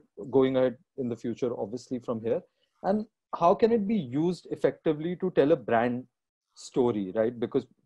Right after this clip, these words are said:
three of you come from the brand side, and, uh, there is a big emphasis on all three brands that we, we have here, uh, on the storytelling, right? And I mean, while the question might seem, uh,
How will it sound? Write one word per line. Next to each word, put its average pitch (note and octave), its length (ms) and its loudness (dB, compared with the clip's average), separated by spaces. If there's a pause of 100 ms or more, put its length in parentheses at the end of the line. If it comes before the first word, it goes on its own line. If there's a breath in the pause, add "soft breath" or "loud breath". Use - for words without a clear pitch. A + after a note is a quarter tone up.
three C3+ 200 0
of C3+ 180 2
you C3 140 -2
come C3 240 -4
from B2+ 200 -4
the B2 80 -2
brand A2+ 360 0 (200)
side, B2 440 0
and, A#2+ 220 0 (340)
uh, G#2+ 160 -2 (200)
there B2 220 0
is D3+ 160 4
a D#3 60 8
big C#3 200 0
emphasis C3 460 0
on D#3 120 0
all E3 260 6
three F3 200 0
brands B2+ 320 2
that B2 180 4
we, B2+ 240 -2 (100)
we B2 160 -2
have A#2+ 240 -2
here, B2+ 220 0 (360)
uh, A#2 180 2
on B2+ 180 -4
the C3 80 -4
storytelling, A2+ 680 -2 (260)
right? A#2 240 -2
And E3+ 180 0 (320)
I D3 60 2
mean, F3+ 320 2
while C#3+ 240 6
the F3 80 4
question D#3+ 360 4
might E3+ 280 2
seem, E3+ 360 -2
uh, B2+ 380 4